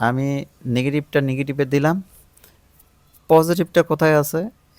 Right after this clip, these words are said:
এইখানে পজিটিভ আছে, এই পাশে পজিটিভ নেই। এই পাশে পজিটিভ, এই পাশে পজিটিভ নাই। এই যে সুইচিং আমরা এখানে দুইটা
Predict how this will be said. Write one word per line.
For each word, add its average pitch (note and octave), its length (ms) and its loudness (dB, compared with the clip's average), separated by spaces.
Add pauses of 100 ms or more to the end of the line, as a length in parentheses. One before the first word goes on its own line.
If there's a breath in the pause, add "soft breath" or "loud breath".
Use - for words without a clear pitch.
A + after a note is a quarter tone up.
(100)
এইখানে D#3+ 300 0 (120)
পজিটিভ D3+ 300 0 (100)
আছে, D#3+ 140 -4 (120)
এই D3 120 0
পাশে C3 180 -2 (120)
পজিটিভ A#2 320 -4 (120)
নেই। F2+ 140 -6 (1200 soft breath)
এই D#3 140 2
পাশে D#3 280 -2 (560)
পজিটিভ, D3 400 2 (1300)
এই C3+ 160 2
পাশে B2+ 220 -2 (120)
পজিটিভ A#2+ 340 -2 (360)
নাই। F2 140 -2 (640)
এই C#3 240 -4
যে D3+ 60 0 (100)
সুইচিং D3 340 -4 (120)
আমরা C3+ 180 -2 (440)
এখানে D#3+ 440 -2 (600 soft breath)
দুইটা D3+ 380 4